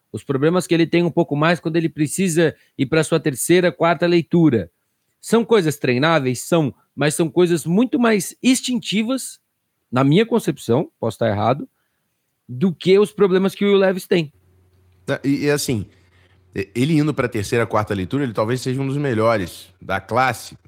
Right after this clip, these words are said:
Speaker 2: mas é porque ele tinha um gran-, uma grande linha ofensiva. O ponto é o precio-, é quando ele tá s-, sofrendo,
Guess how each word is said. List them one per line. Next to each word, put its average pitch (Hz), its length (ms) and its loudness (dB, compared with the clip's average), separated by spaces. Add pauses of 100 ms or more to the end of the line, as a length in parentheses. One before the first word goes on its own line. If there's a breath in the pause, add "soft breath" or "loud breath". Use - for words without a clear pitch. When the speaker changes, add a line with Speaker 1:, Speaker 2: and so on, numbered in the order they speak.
(180)
Speaker 2:
mas 110 280 -4
é 120 80 0
porque - 180 -8
ele 127 100 -2
tinha 147 420 -4 (440)
um 143 140 -2
gran-, 151 340 0
uma 156 160 -2
grande 170 320 0
linha 196 100 -2
ofensiva. 175 600 -4 (720 soft breath)
O 127 100 0
ponto 180 500 0
é 165 160 2
o 180 120 0
precio-, 180 460 -2
é 143 80 -2
quando 185 260 -2
ele 185 120 0
tá 180 480 -2 (560)
s-, - 200 -14
sofrendo, 165 720 0